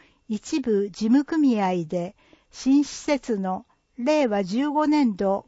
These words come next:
供用開始に向けて事業を進めています。令和六年度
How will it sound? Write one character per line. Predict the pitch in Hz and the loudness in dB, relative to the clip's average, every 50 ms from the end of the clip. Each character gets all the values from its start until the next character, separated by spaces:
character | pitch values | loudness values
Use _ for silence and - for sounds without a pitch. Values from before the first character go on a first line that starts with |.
| _ _ | _ _
供 | - 262 262 277 294 | 0 2 2 2 2
用 | 285 285 302 294 285 269 | 2 0 2 2 2 2
開 | - 277 277 277 262 | 2 2 2 2 2
始 | - - 254 | 0 0 2
に | 254 254 254 | 2 2 2
向 | 233 233 226 | 2 0 -2
け | - 233 233 | -4 -6 -6
て | - - 226 220 220 - - | -4 -4 -4 -4 -4 -6 -8
事 | 175 185 254 294 | -6 -2 0 2
業 | 302 294 294 277 240 202 175 | 2 4 4 4 4 2 0
を | 170 | -2
進 | 170 - 208 185 - 233 226 | -4 -6 -8 -6 -2 -2 -2
め | 220 208 | -2 -2
て | - - 196 | -4 -4 -4
い | 190 180 170 | -4 -4 -4
ま | 165 175 170 170 | -4 -4 -4 -6
す。 | - - - - - _ _ _ _ _ _ _ _ _ _ _ _ _ _ _ _ _ _ _ _ _ _ _ _ _ _ _ _ _ _ _ _ _ _ _ _ _ 226 | -8 -12 -20 -20 -20 _ _ _ _ _ _ _ _ _ _ _ _ _ _ _ _ _ _ _ _ _ _ _ _ _ _ _ _ _ _ _ _ _ _ _ _ _ -4
令 | 220 285 330 339 330 | -2 0 0 2 2
和 | 285 233 214 | 2 2 2
六 | 202 214 214 - 277 | 2 0 0 2 2
年 | 254 269 254 240 208 175 | 4 4 4 2 2 0
度 | 190 185 180 185 - | -2 -2 -2 -4 -6